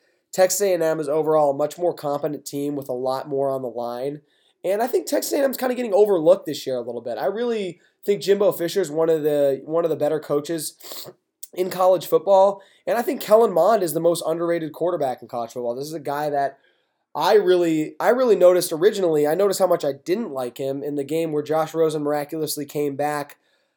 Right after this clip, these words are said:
um, against them, and, and Nick Starkel went out with the injury. And then I noticed how much I did like him the next year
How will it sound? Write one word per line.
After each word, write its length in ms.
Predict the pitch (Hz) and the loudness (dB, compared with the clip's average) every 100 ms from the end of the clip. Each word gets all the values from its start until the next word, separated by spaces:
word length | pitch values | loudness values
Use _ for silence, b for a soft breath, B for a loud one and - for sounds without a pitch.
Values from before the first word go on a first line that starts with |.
| _ | _
um, 240 | - 143 139 | -6 -4 -4
against 320 | 143 143 - | -4 -6 -4
them, 200 | 147 143 | -4 -2
and, 200 | 139 131 | -4 -6
and 200 | 139 139 | -8 -4
Nick 140 | 160 | -4
Starkel 460 | 160 - 151 151 147 | -4 -2 -2 -2 -4
went 120 | 143 | -2
out 140 | 147 139 | -4 -4
with 80 | |
the 160 | 135 139 | -6 -8
injury. 380 | 170 151 143 139 | -6 -2 0 0
And 100 | 147 | 0
then 60 | |
I 80 | 180 | 0
noticed 280 | 175 180 180 | 2 2 2
how 120 | 175 | 0
much 180 | 175 165 | -2 -2
I 80 | 147 | -4
did 240 | 135 202 | 0 0
like 240 | 175 143 139 | 2 -2 -2
him 160 | 147 | -6
the 80 | 147 | -4
next 320 | 165 165 - | -6 -6 -8
year 420 | 165 202 165 156 | -2 2 2 0